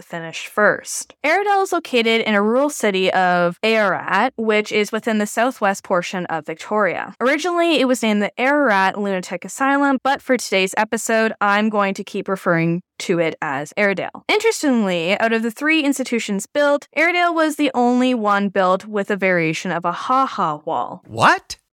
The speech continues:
Speaker 1: According to Wikipedia, a ha-ha wall, also known as a sunk fence, blind fence, ditch and fence, deer wall, or a fosse, is a landscape design that creates a vertical barrier,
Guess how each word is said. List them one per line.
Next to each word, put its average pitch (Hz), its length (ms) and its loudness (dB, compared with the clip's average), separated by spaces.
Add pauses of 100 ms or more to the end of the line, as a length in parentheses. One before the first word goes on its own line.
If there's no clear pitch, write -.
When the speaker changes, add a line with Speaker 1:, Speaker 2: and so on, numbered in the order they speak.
Speaker 1:
According 359 340 -2
to 330 180 -2
Wikipedia, 269 720 0
a 233 80 2
ha-ha 269 480 0
wall, 185 480 2
also 196 320 0
known 180 180 0
as 175 140 -2
a 180 40 -12
sunk 269 300 0
fence, 247 680 0
blind 247 440 2
fence, 170 500 -4
ditch 226 300 -2
and 214 180 2
fence, 151 400 -4
deer 269 300 0
wall, 202 320 2
or 202 320 2
a 196 40 0
fosse, 190 680 0
is 247 120 0
a 285 100 2
landscape 302 580 0
design 190 500 0
that 190 160 0
creates 180 500 -2
a 190 60 -2
vertical 196 400 0
barrier, 151 540 0